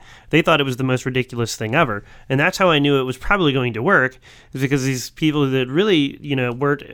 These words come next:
uh, you know, good with technology and, and didn't really understand it very well, thought it was a terrible idea. So that told me this is probably a really, really good idea. This is probably gonna get a lot of publicity,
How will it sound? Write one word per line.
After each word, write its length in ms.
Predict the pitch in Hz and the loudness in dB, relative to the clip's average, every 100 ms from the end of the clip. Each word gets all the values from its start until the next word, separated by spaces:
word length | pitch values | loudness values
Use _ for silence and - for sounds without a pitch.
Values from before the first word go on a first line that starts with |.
| - | -10
uh, 340 | 123 123 117 117 | -4 -2 -2 -4
you 140 | 135 | -4
know, 80 | 127 | -4
good 200 | 120 160 | -2 -2
with 100 | 151 | -2
technology 760 | 156 139 143 143 131 139 139 123 | -2 0 0 0 0 0 0 -2
and, 200 | 127 123 | -4 -6
and 180 | 123 | -6
didn't 200 | 123 139 | -6 -6
really 180 | 135 127 | -4 -4
understand 400 | 120 117 170 202 | -4 -4 -4 -4
it 40 | 131 | -2
very 200 | 123 113 | 0 0
well, 160 | 113 | 0
thought 180 | - 160 | 0 0
it 40 | |
was 140 | 123 113 | 0 -4
a 60 | |
terrible 380 | 98 - 131 123 | -4 2 2 2
idea. 400 | 117 107 104 104 - - - - | 0 -2 -2 -4 -6 -20 -20 -2
So 140 | 156 | 2
that 100 | 190 | 2
told 220 | 175 151 | 2 2
me 180 | 180 160 | 4 2
this 220 | 135 - | 0 -4
is 100 | 143 | -6
probably 540 | - 147 135 131 123 - _ | -2 0 0 0 -2 -6 _
a 100 | - | 0
really, 460 | 151 151 160 151 143 | 2 4 2 2 2
really 320 | 135 147 135 | 2 2 0
good 200 | 135 196 | 0 0
idea. 380 | 139 120 120 113 | 0 0 -2 -2
This 160 | 135 143 | -4 -6
is 100 | 131 | -4
probably 200 | 135 123 | -2 -2
gonna 140 | 120 | -4
get 100 | 117 | -4
a 60 | 117 | -4
lot 160 | 113 | -6
of 60 | 110 | -8
publicity, 640 | 120 131 131 127 127 123 | -6 -4 -4 -2 -2 -4